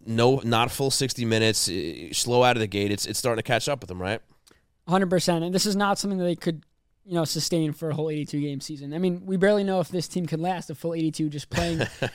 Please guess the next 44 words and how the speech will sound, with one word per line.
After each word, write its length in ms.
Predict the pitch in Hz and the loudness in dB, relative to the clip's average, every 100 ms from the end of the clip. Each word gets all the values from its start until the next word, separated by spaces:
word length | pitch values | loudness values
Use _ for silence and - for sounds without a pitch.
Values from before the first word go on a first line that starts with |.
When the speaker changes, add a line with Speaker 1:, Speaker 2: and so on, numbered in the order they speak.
| - | 2
Speaker 2:
playing 220 | 208 220 | 4 6
the 60 | 214 | 6
way 100 | 214 | 6
they 100 | 202 | 6
wanna 240 | 196 226 | 4 2
play. 200 | 202 165 | 4 2
'Cause 320 | 156 156 - 170 | 2 -4 -2 4
Speaker 1:
Sure. 80 | 196 | 6
Speaker 2:
again, 280 | 208 165 | 6 4
the 80 | 156 | 0
defensive-minded, 920 | 165 190 190 - 185 180 180 170 165 - 220 | 0 2 2 0 0 0 0 0 -4 -14 -10
you 100 | 180 | -2
know, 200 | 165 151 | -2 -2
system 340 | - 180 175 | -4 -2 -2
under 200 | 170 175 | 0 -2
Trotz. 420 | - 165 147 - 175 | 0 0 0 -8 -6
Now 100 | 175 | -2
you 80 | 180 | 0
have 120 | 160 | 0
Lambert 260 | 175 175 | 0 0
more 180 | 170 170 | -2 -4
aggressive. 540 | 156 175 196 170 156 113 | -2 0 0 0 -4 -6
Speaker 1:
Mm. 340 | 98 92 85 - | -8 -6 -8 -6
Speaker 2:
I 40 | 226 | 0
don't 100 | 294 | 2
know 60 | |
what's 240 | 196 214 - | 4 2 2
tire-, 360 | 202 180 147 - | 0 0 -2 -4
more 220 | 185 190 | 0 2
tiring, 440 | 202 190 156 135 | 2 2 0 -4
'cause 220 | 135 156 143 _ _ _ _ 175 | -4 -4 -4 _ _ _ _ -4
being 200 | 202 247 | 2 6
more 160 | 226 226 | 6 6
aggressive 300 | 214 226 196 | 6 2 2
might 140 | 190 | 0
be 100 | 190 | 0
just 240 | 175 202 214 | 2 2 2
as 100 | - | 2
tiring. 440 | 214 220 165 151 | 2 2 0 -4
So 140 | - | -4
we'll 140 | 170 170 | -2 -2
see 140 | 208 | 2
how 120 | 202 | 2
this 260 | 190 180 | 2 -2